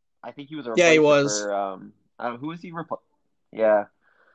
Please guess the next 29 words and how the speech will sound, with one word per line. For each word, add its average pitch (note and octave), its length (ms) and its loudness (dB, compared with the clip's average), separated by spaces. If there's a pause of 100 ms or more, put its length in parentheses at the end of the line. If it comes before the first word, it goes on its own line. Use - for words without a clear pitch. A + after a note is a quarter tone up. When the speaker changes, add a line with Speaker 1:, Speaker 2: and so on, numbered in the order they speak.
(300)
Speaker 1:
So C#3+ 140 6
he, C#3+ 300 -4
he D3+ 100 0
wasn't, F#3+ 340 0
like, D#3+ 260 -2
he C#3 140 -8
didn't F3+ 240 -6
beat, D3+ 160 -2
like, B2+ 180 -4
a A#2 160 -10 (100)
top, A#2+ 300 -2 (540)
Speaker 2:
But F#3 80 6
Speaker 1:
top F#3 80 8
Speaker 2:
Rojo's, A3+ 320 8
like, G#3+ 100 4
a E3+ 40 0
Speaker 1:
fifteen D3+ 60 2
Speaker 2:
good D3 40 4
Speaker 1:
or - 20 8
even E3+ 100 4
Speaker 2:
striker, D3+ 360 2
Speaker 1:
top B2 100 4
Speaker 2:
though. A2+ 120 -2
Speaker 1:
twenty B2 220 -2
guy, F#2+ 320 -2
but - 140 -14 (1300)
Rojo F#3 300 4
was B2+ 180 2
really D#3+ 320 4